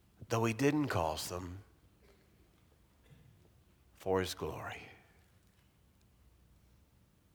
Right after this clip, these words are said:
How are you different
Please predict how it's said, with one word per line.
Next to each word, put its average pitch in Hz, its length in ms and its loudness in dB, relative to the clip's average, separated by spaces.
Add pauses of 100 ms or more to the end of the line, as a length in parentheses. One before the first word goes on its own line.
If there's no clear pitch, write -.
(2250)
How 147 260 2
are 135 80 4
you 110 160 0
different 92 580 -2